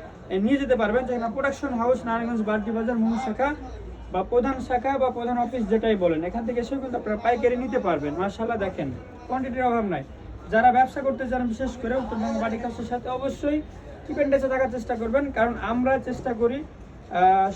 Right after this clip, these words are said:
সময় ও যুগ উপযোগী সবচেয়ে কোয়ালিটিফুল মালটা, কোয়ালিটিফুল ডিজাইনটা আমরা রেডি করতে। আমাদের ডিজাইনার, আমাদের মাস্টার, তারা সবসময় যুগ উপযোগী প্রোডাক্ট তৈরি করছে এবং মাশাআল্লাহ আপনারা তার ধারাবাহিকতায় কিন্তু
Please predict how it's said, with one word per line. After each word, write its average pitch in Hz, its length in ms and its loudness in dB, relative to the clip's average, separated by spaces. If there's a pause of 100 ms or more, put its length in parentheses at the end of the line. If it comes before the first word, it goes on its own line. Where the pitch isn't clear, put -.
(280)
সময় 269 340 0
ও 254 180 6
যুগ 233 280 -4
উপযোগী 247 560 0 (500)
সবচেয়ে 269 460 -2
কোয়ালিটিফুল 254 420 0
মালটা, 220 420 0 (160)
কোয়ালিটিফুল 233 460 -2
ডিজাইনটা 240 460 2
আমরা 220 280 0
রেডি 208 200 2
করতে। 170 380 -4 (400)
আমাদের 208 340 0
ডিজাইনার, 262 600 2
আমাদের 185 360 -4
মাস্টার, 240 460 0 (440)
তারা 208 160 0
সবসময় 262 540 -4
যুগ 226 180 0
উপযোগী 226 400 -2
প্রোডাক্ট 214 340 -4
তৈরি 226 140 4
করছে 214 340 -2
এবং 226 280 -2
মাশাআল্লাহ 233 500 2 (440)
আপনারা 247 320 -2
তার 254 160 2
ধারাবাহিকতায় 240 560 2
কিন্তু 240 440 -4